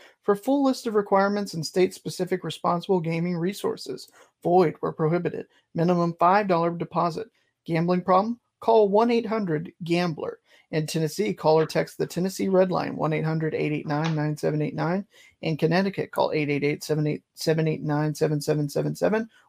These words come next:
or visit C C P G dot org slash chat. In New York, call eight seven seven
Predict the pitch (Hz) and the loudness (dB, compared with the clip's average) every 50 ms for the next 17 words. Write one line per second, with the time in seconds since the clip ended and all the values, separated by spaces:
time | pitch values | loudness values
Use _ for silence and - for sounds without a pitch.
0 | - 214 214 214 214 226 220 196 190 - - - 208 190 185 - 180 165 151 - | 2 4 4 6 6 4 4 4 -4 -4 -4 -2 -2 -2 -2 0 -2 -2 -2 -2
1 | - 160 151 143 151 151 143 147 143 143 - - 156 156 147 147 - - 151 147 | -2 -4 -2 0 0 0 2 2 2 2 2 2 2 2 2 2 0 -2 -2 -2
2 | 147 143 - - - 190 208 240 247 247 - _ - - _ _ - 165 165 160 | -2 -2 -4 0 2 4 4 4 4 0 -6 _ -20 -20 _ _ -2 0 2 2
3 | 160 160 160 170 175 202 214 - - - _ - - 190 185 185 185 - - 190 | 4 4 6 6 6 4 4 0 -6 -20 _ -2 2 4 4 4 4 4 2 0
4 | 190 - - - 190 185 180 175 - - 180 175 180 180 180 - | 0 -2 0 0 2 2 2 0 2 2 2 2 2 0 -2 -4